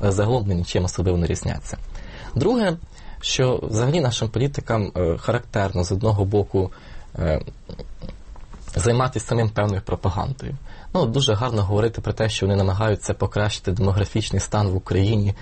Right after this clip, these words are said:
шляхом того, що вони заборонять одностатеві стосунки,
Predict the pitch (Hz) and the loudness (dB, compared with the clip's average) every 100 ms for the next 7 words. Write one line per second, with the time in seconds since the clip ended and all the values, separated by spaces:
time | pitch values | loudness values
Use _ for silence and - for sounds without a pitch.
0 | - - - 104 113 110 - 117 110 107 | -8 -4 0 2 0 0 0 2 2 -2
1 | - - - 104 107 120 104 98 104 107 | -6 -10 -2 2 4 2 2 2 4 4
2 | 113 104 104 - - - 104 107 - 110 | 4 0 -2 -6 -16 -2 2 2 2 0
3 | 107 113 101 107 - - 107 107 104 104 | 0 2 0 -2 -2 2 2 2 2 0